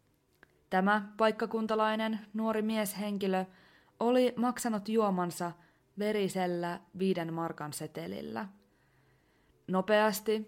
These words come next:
kävi kuitenkin ilmi, ettei henkilö liittynyt Helenan surmaan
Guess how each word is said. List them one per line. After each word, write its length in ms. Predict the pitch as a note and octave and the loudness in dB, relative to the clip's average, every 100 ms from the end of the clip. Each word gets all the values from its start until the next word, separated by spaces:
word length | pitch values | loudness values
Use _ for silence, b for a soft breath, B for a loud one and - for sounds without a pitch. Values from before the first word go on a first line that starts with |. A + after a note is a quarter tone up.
| - | -4
kävi 260 | A3 A3 A3+ | 0 2 4
kuitenkin 540 | A#3 A3+ A3 G3+ G#3 | 4 4 2 -2 -4
ilmi, 580 | - A3+ G#3+ G3 F#3+ F#3 b b b b | 0 0 2 2 0 -2 b b b b
ettei 580 | B3+ B3+ - C4+ C4+ C4 A#3 G#3+ | -6 -6 0 2 4 2 -2 -2
henkilö 400 | B3 A#3 A3 G#3 | 0 2 2 4
liittynyt 680 | G#3 G3+ F#3 F#3 F3+ - - _ F#3+ | 2 2 -2 -2 -2 -8 -20 _ 0
Helenan 400 | F#3+ F#3+ F3+ E3 | 2 2 0 -4
surmaan 760 | F3+ F3 E3+ E3+ E3 E3 E3 | -2 -2 -2 -2 -2 -4 -6